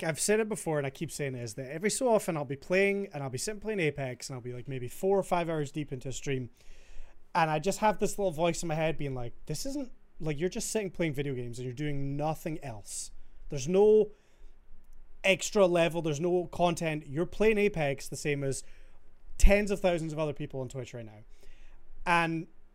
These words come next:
that little voice then starts to really get to me because I'm like, "I should be doing something else." The, the,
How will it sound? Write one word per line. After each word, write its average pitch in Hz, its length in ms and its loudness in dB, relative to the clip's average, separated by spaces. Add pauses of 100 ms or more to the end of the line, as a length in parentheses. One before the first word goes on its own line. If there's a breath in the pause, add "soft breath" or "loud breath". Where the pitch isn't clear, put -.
(440)
that 196 340 6
little 190 200 4
voice 180 420 6
then 170 180 2
starts - 280 0
to 165 80 -8
really 156 180 -2
get 160 240 0
to 170 100 -6
me 185 100 2
because 165 220 -4
I'm 143 120 -4
like, 131 260 -4 (120)
"I 156 140 -2
should 165 220 -4
be 156 100 -6
doing 160 260 0
something 143 320 -6
else." 131 280 -4 (500)
The, 185 280 6
the, 175 380 4